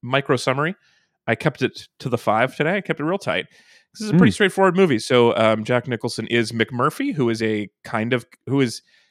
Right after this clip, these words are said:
Speaker 1: a kind of charming convicted rapist who didn't like being in prison, so he pretended to be insane and got sent to a mental hospital instead. He doesn't love it there, but he likes it more than he liked work camp, and so he develops a camaraderie with all the other patients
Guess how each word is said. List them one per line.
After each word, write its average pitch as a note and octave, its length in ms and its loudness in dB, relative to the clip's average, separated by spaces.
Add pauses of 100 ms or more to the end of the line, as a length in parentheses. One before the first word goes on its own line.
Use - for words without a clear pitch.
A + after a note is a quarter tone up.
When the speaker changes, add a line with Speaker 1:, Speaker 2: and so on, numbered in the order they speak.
(120)
Speaker 1:
a C3 80 -4
kind E3 280 -2
of D3 100 -6
charming E3 360 -2
convicted C3+ 460 -4
rapist A2+ 420 -4
who A#2+ 160 -2
didn't C3+ 460 -4
like A#2 280 -2
being C#3 160 0
in D#3+ 80 -4
prison, F#3+ 340 -2
so - 120 -6
he C3 60 -2
pretended F3+ 480 -4
to A3+ 80 -4
be A3+ 100 -2
insane F3 420 0
and E3 140 0
got C#3 240 0
sent E3+ 180 -2
to G#3+ 80 -2
a G#3 40 2
mental C#3 240 0
hospital C3+ 340 -2
instead. A2 320 -2 (540)
He D3+ 80 -4
doesn't E3 340 0
love A2+ 500 0
it G3 160 0
there, A3 240 4
but F#3 120 0
he D3+ 40 2
likes D3 220 2
it B2+ 80 -4
more C3+ 160 4
than B2+ 100 0
he A#2+ 60 0
liked A2+ 240 0
work C3+ 260 0
camp, A#2 320 -4
and A2+ 240 -6
so A2+ 160 -2
he A#2+ 120 -6
develops A#2 420 -4
a A2 60 -2
camaraderie D#3 720 0 (320)
with - 160 -12
all C#3 80 6
the C3+ 80 2
other B2 160 2
patients B2+ 480 -2